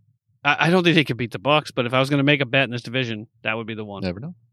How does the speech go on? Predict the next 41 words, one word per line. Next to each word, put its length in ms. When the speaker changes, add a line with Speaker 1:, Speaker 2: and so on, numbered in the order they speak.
Speaker 1:
Uh, 200
A 140
F 80
C 200
East. 460
Bills, 280
Dolphins, 400
Inc, 280
Patriots, 520
and 120
Jets. 320
Any 220
tasty 460
bets 280
there? 420
Speaker 2:
Um, 600
realistically, 760
the 480
Dolphins. 500
I 40
mean, 120
I, 220
I 40
think, 260
I 60
mean, 320
I 80
know 80
you're 160
high 140
on, 200
on 300
the 80
Patriots, 400
but 160
I 80
think 160
the 60
Speaker 1:
Oh, 180
Speaker 2:
Dolphins. 220
Speaker 1:
yeah. 100